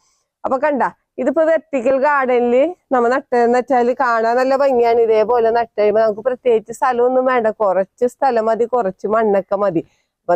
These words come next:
നമുക്ക് പ്രധാനമായിട്ട് ഇന്നിപ്പോ ആളുകൾക്ക് സ്ഥലമൊക്കെ കുറവാണല്ലോ. അപ്പൊ ഈ ഫ്ലാറ്റിലൊക്കെ താമസിക്കണവർക്ക് എന്ന് പറഞ്ഞാലും വളരെ കുറവ് സ്ഥലവും മണ്ണും കുറവായിരിക്കുള്ളൂ എല്ലാവർക്കും. ഇപ്പൊ ഈ ഇതിൽ എന്ന് പറഞ്ഞാൽ നമുക്ക് കുറച്ച്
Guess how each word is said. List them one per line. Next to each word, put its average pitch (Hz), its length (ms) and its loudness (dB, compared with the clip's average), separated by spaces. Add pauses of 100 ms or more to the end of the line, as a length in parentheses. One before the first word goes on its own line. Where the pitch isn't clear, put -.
നമുക്ക് 202 280 0 (140)
പ്രധാനമായിട്ട് 202 540 0
ഇന്നിപ്പോ 233 260 -2
ആളുകൾക്ക് 226 460 0
സ്ഥലമൊക്കെ 220 520 -2
കുറവാണല്ലോ. 214 640 0 (440)
അപ്പൊ - 160 -2
ഈ 214 120 0
ഫ്ലാറ്റിലൊക്കെ 214 560 -2 (120)
താമസിക്കണവർക്ക് 233 760 0
എന്ന് 220 140 2
പറഞ്ഞാലും 220 500 -2 (760)
വളരെ 202 360 0 (140)
കുറവ് 233 340 2
സ്ഥലവും 233 400 0
മണ്ണും 233 380 2
കുറവായിരിക്കുള്ളൂ 226 720 0
എല്ലാവർക്കും. 175 420 -2 (360)
ഇപ്പൊ 214 180 -2
ഈ - 20 0 (140)
ഇതിൽ 202 180 0
എന്ന് 220 140 0
പറഞ്ഞാൽ 254 260 0
നമുക്ക് 233 280 -4
കുറച്ച് 226 360 -4